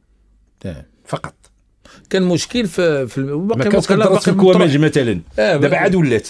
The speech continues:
Speaker 1: آه،
Speaker 2: دابا
Speaker 1: دابا،
Speaker 2: ولات.
Speaker 1: دابا
Speaker 2: حنا
Speaker 1: ولات.
Speaker 2: قراونا الغربي نصارى،
Speaker 1: آه.
Speaker 2: ولكن هنا كناخدو، كناخدو، كناخدو العلم،
Speaker 1: العلم.
Speaker 2: وهنا كناخدو الولاعه.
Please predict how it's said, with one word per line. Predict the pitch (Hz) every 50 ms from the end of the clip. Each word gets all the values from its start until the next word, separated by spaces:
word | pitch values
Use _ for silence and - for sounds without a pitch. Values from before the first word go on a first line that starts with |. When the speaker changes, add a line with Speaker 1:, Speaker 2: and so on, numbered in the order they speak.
| - - -
Speaker 1:
آه، | 214 -
Speaker 2:
دابا | - 139
Speaker 1:
دابا، | 165
Speaker 2:
ولات. | 160 139 117 101 - - -
Speaker 1:
دابا | 196 156 160 156 160 170 165
Speaker 2:
حنا | 151 143 175
Speaker 1:
ولات. | 196 185 - -
Speaker 2:
قراونا | 160 175 180 170 175 170
الغربي | 165 147 185 220 196 190 156 135
نصارى، | 131 127 - - 156 131 120 196 208 214 - _ _ -
Speaker 1:
آه. | 160 139 110 90 85 -
Speaker 2:
ولكن | - 139 139 151 160 160 - 180 170 156 - - - _ _ _ _ _ _ _ _ -
هنا | 107 117 151 175 160
كناخدو، | 156 156 147 143 139 - - 117 120 120 113
كناخدو، | - - 120 113 110 104 107 104 107 104
كناخدو | 92 - 104 104 95 95 104 104
العلم، | 98 104 143 190 240 214 170 160 - _ _ - - -
Speaker 1:
العلم. | 151 135 135 143 151 123
Speaker 2:
وهنا | 113 117 160 196
كناخدو | - - 160 156 - - 123 127
الولاعه. | 120 120 113 107 98 87 78 - 73 -